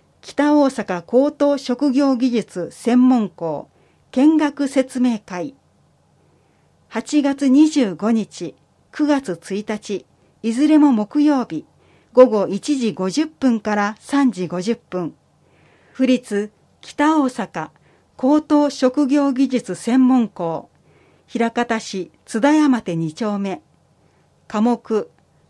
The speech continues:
ロボテックオートメーション科、十月入校。なお、別日の見学も可能です。予約方法など、詳しくは問い合わせてください。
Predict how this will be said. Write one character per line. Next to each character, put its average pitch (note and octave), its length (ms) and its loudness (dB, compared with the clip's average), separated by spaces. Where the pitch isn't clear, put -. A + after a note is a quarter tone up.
ロ A3 100 2
ボ D#4 140 -2
テ D#4+ 140 -4
ッ D#4 100 -6
ク F3+ 260 -6
オ A3 160 -2
ー - 40 -2
ト C#4 180 2
メ B3+ 140 4
ー B3 40 0
シ A#3+ 140 -4
ョ G#3+ 60 0
ン G3+ 100 -2
科、 F#3+ 260 -8
十 B3 220 2
月 A#3 360 -2
入 F#3+ 240 -2
校。 F3+ 440 -8
な A3 220 0
お、 G3+ 160 -6
別 A#3+ 300 0
日 C4 140 2
の F#3 140 -2
見 A#3+ 260 0
学 B3 240 -2
も A#3+ 200 -2
可 F#3+ 180 -8
能 G3 200 -2
で F#3 140 -4
す。 - 260 -18
予 G#3+ 160 2
約 C#4+ 280 2
方 C#4 220 2
法 A3 180 -2
な F#3+ 140 -2
ど、 F#3+ 240 -6
詳 B3+ 300 0
し - 120 -10
く F#3+ 120 -8
は F3+ 120 -4
問 B3 260 0
い D#4 60 4
合 D#4 100 4
わ D4+ 80 2
せ C#4 120 -4
て F3 140 -6
く E3+ 100 -12
だ F3 140 -6
さ F#3 160 -4
い。 F3 100 -8